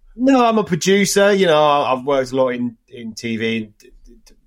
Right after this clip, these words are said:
particularly developing the shows and trying to get the shows to happen. And, um,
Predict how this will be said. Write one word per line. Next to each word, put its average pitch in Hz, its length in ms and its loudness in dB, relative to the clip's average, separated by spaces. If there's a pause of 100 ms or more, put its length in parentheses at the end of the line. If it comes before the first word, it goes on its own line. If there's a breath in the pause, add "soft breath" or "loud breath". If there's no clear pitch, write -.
(120)
particularly 123 380 -2
developing 120 500 0
the 104 80 -2
shows 104 280 -2
and 101 80 -8
trying 113 120 -4
to 104 60 -4
get 104 120 -6
the - 60 -14
shows 107 280 -2
to 104 60 -8
happen. 104 500 -6 (200)
And, 98 260 -10
um, 104 400 -2